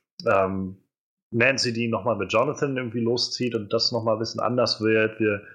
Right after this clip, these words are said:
sehen dann auch, wie Mike, der dann immer so ein bisschen zwischen allem steht und jetzt halt nicht mehr so der Anführer dieser Gruppe ist, sondern eher so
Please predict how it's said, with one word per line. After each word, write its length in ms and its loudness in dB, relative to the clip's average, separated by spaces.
sehen 260 0
dann 180 2
auch, 260 -2
wie 180 -2
Mike, 340 2
der 120 4
dann 260 0
immer 160 0
so 80 -4
ein 40 -4
bisschen 400 -4
zwischen 400 0
allem 260 2
steht 340 2
und 80 -6
jetzt 200 -2
halt 100 0
nicht 160 -8
mehr 80 -2
so 100 -2
der 140 2
Anführer 360 0
dieser 200 0
Gruppe 380 2
ist, 160 -2
sondern 380 0
eher 280 4
so 540 0